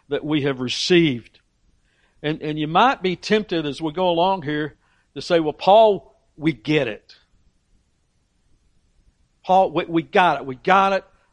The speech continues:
back in, in chapter three, I, I believe it was twenty-one and twenty. We got it there. We got it when you s-, talked about it again in, in verse twenty-eight.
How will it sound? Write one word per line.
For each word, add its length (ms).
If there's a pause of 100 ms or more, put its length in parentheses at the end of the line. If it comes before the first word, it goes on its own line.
(140)
back 380 (220)
in, 200
in 140
chapter 420
three, 460
I, 100
I 220
believe 260
it 20
was 240 (160)
twenty-one 580
and 100
twenty. 240
We 160 (100)
got 280
it 140
there. 220 (160)
We 120
got 380
it 80
when 140
you 80
s-, 160
talked 340
about 260
it 40
again 480 (260)
in, 60
in 100
verse 320
twenty-eight. 720